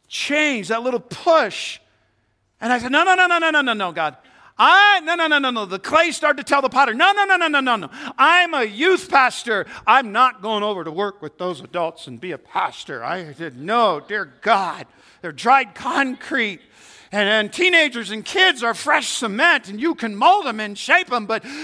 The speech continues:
adults are like, "Da, da, da, da, da, da, da, da, da, da." You can't change me." But the Lord began to show me that because I had a passion and a heart for teenagers,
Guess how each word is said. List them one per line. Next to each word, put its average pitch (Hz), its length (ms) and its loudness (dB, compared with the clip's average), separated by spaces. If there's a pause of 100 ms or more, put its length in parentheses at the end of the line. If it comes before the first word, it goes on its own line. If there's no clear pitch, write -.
adults 294 460 4
are 240 80 -4
like, 226 260 -2
"Da, 320 120 6
da, 294 100 0
da, 285 120 0
da, 247 520 4
da, 240 300 -14 (120)
da, 320 120 4
da, - 0 -
da, 277 340 2
da, 269 100 4
da." 240 340 4 (920)
You 196 100 -14
can't 165 360 -6
change 156 440 -12
me." 127 300 -16 (1120)
But 226 120 -8
the 247 80 -4
Lord 302 300 2
began 277 360 0
to 233 60 -6
show 330 360 0
me 254 220 -2 (240)
that 240 180 0 (360)
because 233 280 -4
I 254 120 4 (140)
had 254 180 0
a 233 60 0
passion 294 500 -2
and - 20 -4
a 226 60 -4
heart 262 180 0
for 233 140 -8
teenagers, 302 600 -6